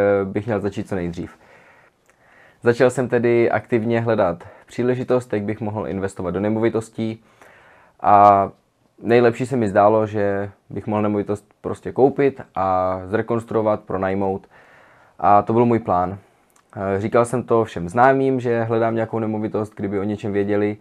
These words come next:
Hledal jsem přes realitní kanceláře, ale zdály se mi ty nabídky omezené nebo moc drahé a nechtěla se mi platit provize.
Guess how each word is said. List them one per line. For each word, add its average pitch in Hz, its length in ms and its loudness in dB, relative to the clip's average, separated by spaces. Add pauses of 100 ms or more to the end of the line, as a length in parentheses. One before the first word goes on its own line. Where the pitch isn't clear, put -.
(480)
Hledal 110 340 2
jsem 110 300 -2
přes 95 500 -4 (180)
realitní 113 340 4
kanceláře, 113 600 0
ale 104 180 2
zdály 92 340 -2
se 104 160 -8
mi 101 240 -2 (160)
ty 95 100 -6
nabídky 101 560 -4
omezené 113 600 0
nebo 90 220 -4
moc 85 220 -12
drahé 107 460 -2 (600)
a 104 400 4
nechtěla 101 360 -2
se 110 120 -8
mi 107 100 0
platit 101 320 -4
provize. 87 420 -2